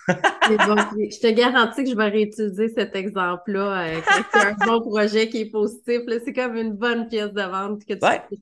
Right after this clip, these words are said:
Speaker 2: congeler.
Speaker 1: Ben, tu l'as mis dans le congélateur parce
Speaker 2: Et
Speaker 1: que
Speaker 2: voilà.
Speaker 1: tu veux pas la perdre, elle est pas morte. C'est pas un restant que tu vas mettre dans les vidanges dans un an. C'est juste que là,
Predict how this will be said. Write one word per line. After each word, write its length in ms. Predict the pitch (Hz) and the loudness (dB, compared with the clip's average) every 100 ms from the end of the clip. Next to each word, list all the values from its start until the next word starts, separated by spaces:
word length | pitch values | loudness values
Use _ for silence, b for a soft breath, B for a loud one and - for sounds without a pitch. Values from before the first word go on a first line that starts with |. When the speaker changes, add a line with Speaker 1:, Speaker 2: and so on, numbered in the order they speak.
| - | -6
Speaker 2:
congeler. 380 | 180 175 185 | -2 -2 -2
Speaker 1:
Ben, 140 | 160 143 | 0 0
tu 160 | - | 2
l'as 100 | 143 | 2
mis 80 | 147 | 4
dans 100 | 170 | 4
le 40 | 160 | 4
congélateur 800 | 156 143 143 123 123 127 98 - - | 2 2 2 0 2 0 -2 -4 2
parce 140 | 226 | 4
Speaker 2:
Et 20 | |
Speaker 1:
que 60 | 233 | 6
Speaker 2:
voilà. 160 | - 196 | 4 4
Speaker 1:
tu 40 | |
veux 60 | 135 | 4
pas 100 | 165 | 4
la 160 | 170 147 | 4 4
perdre, 420 | 156 151 180 170 | 4 4 2 -2
elle 140 | - 117 | -4 -2
est 60 | |
pas 140 | 143 175 | 2 2
morte. 440 | 165 156 175 - _ _ - | 4 4 2 -2 _ _ -16
C'est 180 | - | -8
pas 140 | - 185 | 0 2
un 140 | 175 | 2
restant 440 | 160 151 - 170 175 | 2 0 -2 -6 -6
que 60 | |
tu 80 | 147 | -4
vas 100 | 139 | -4
mettre 220 | 143 147 | -2 -4
dans 80 | 147 | -4
les 100 | 143 | -6
vidanges 400 | 127 143 147 151 | -4 0 0 0
dans 240 | 139 131 131 | -2 -2 -2
un 240 | 123 120 | -4 -4
an. 180 | 120 151 | -4 -4
C'est 160 | - 117 | -6 -8
juste 240 | 147 - | -8 -2
que 60 | 131 | 0
là, 440 | 123 131 139 151 | 2 2 2 0